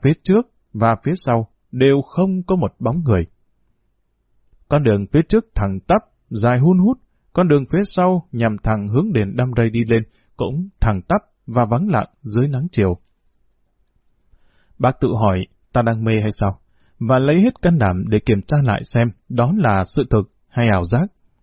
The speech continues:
Bác nhả phanh xe và rõ ràng sự thực lại diễn ra đúng như trước. Xe của bác vẫn bị đẩy ngược lại phía đền Đam Rây. Bằng một sức mạnh thần bí nào đấy, mắt bác tối sầm lại,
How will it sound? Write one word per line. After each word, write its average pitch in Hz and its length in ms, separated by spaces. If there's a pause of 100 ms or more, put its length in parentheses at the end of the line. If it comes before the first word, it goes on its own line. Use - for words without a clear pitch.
(340)
Bác 208 140
nhả 117 180
phanh 160 220
xe 151 300 (160)
và 123 220
rõ 135 140
ràng 104 360
sự - 200
thực 139 240
lại 117 240
diễn 143 180
ra 147 140
đúng 147 400
như 165 220
trước. 156 220 (440)
Xe 131 200
của 110 140
bác 135 260
vẫn 139 300
bị 131 200
đẩy 104 200
ngược 110 400
lại 104 300 (100)
phía 165 100
đền 98 200
Đam 104 180
Rây. 104 100 (680)
Bằng 139 180
một 147 100
sức 233 220
mạnh 117 280
thần 120 200
bí 123 180
nào 123 180
đấy, 120 300 (420)
mắt 196 200
bác 220 180
tối 175 200
sầm 101 260
lại, 98 240